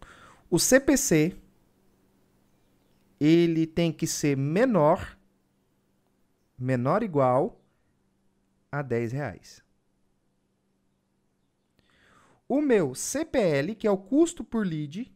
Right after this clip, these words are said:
ele tem que ser menor ou igual a um real. Essas duas métricas aqui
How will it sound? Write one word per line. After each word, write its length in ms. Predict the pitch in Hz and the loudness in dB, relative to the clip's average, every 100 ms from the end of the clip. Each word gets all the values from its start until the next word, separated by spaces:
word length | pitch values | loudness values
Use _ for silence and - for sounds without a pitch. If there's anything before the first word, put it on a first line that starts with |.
| _ | _
ele 200 | 151 175 | -6 -4
tem 200 | 185 180 | -4 -6
que 100 | 170 | -6
ser 180 | 156 170 | -10 -8
menor 380 | 151 143 135 202 | -6 -4 -2 -4
ou 40 | 247 | -4
igual 580 | 170 143 139 202 - _ _ _ _ _ _ _ _ _ _ _ _ _ _ _ _ _ - | -2 0 0 -2 -6 _ _ _ _ _ _ _ _ _ _ _ _ _ _ _ _ _ -8
a 140 | 151 | -4
um 100 | 127 | -2
real. 400 | 117 160 139 92 - _ _ _ _ _ _ _ _ _ _ _ _ _ _ _ _ _ _ _ _ | -4 -4 -6 -8 -16 _ _ _ _ _ _ _ _ _ _ _ _ _ _ _ _ _ _ _ _
Essas 360 | 175 208 233 185 | 0 0 -2 -4
duas 340 | 208 320 254 | -2 -2 0
métricas 560 | 180 156 - 190 214 220 | -2 -4 -4 -6 -4 -4
aqui 440 | 220 165 160 240 | -6 -8 -10 -10